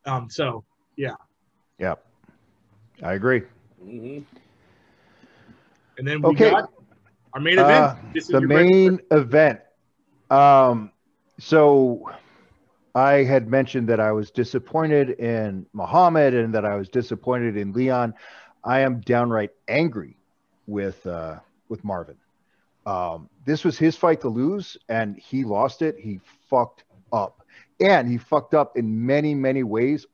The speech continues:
Speaker 2: over and over again. He was actually arguing with his fucking corner.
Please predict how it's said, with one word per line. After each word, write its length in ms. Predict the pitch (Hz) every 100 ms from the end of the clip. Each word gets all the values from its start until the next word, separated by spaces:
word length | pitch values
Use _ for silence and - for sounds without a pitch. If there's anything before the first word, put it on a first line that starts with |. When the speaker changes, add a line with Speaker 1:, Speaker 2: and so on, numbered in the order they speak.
| -
Speaker 2:
over 380 | 139 120 120 101
and 140 | 107
over 320 | 117 113 107
again. 240 | 107 104 95 - -
He 200 | - 269
was 200 | 311 175
actually 440 | 147 147 - 123 - -
arguing 560 | 170 202 165 160 147
with 120 | 120 117
his 160 | 101
fucking 440 | - 139 135 135 110
corner. 420 | - 117 98